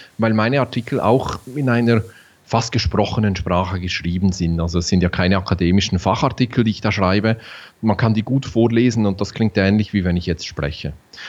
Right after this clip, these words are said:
Das heißt, ich habe den Artikel, den ich übrigens selber schreibe, dann nehme ich den Podcast auf und dann bin ich eigentlich draußen. Also meine Mitarbeiterin schneidet den, Intro, Outro oder wenn ich mich irgendwo versprochen habe. Äh, sie schickt den zu Auphonic.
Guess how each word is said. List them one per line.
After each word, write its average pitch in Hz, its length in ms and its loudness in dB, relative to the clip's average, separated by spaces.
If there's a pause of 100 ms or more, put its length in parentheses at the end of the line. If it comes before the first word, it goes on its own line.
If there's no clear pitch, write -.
(160)
Das 117 140 0
heißt, 147 320 2
ich - 80 -4
habe 147 120 0
den 110 140 2
Artikel, 143 400 -2
den 170 160 0
ich - 300 -8
übrigens 101 400 -2
selber 127 280 2
schreibe, 147 460 0 (720)
dann 131 140 2
nehme 151 160 4
ich - 80 -4
den 147 160 0
Podcast 151 540 -2
auf - 420 0 (540)
und 120 500 2
dann 98 220 2
bin 165 120 0
ich 147 140 -2
eigentlich 127 380 -2
draußen. 120 440 0 (300)
Also 113 180 -2
meine 113 220 4
Mitarbeiterin 107 680 0
schneidet 104 480 -2
den, 180 300 0 (140)
Intro, 113 400 2
Outro 113 480 2
oder 110 120 2
wenn 98 120 0
ich 98 120 -8
mich 101 140 -2
irgendwo 98 320 2
versprochen 117 600 -2
habe. 117 340 4 (580)
Äh, 110 240 2
sie 135 140 -2
schickt - 260 -2
den 127 220 2
zu - 200 -2
Auphonic. 101 720 0